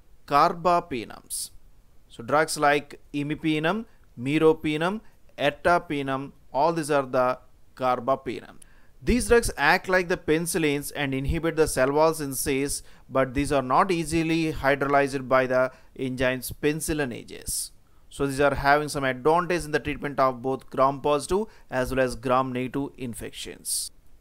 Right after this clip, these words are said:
Twenty-six, platin. Platin are the platinum compounds. Drugs like cisplatin,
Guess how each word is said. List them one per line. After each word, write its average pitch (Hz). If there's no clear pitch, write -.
Twenty-six, 190
platin. 160
Platin 151
are 139
the 139
platinum 160
compounds. -
Drugs 139
like 143
cisplatin, 160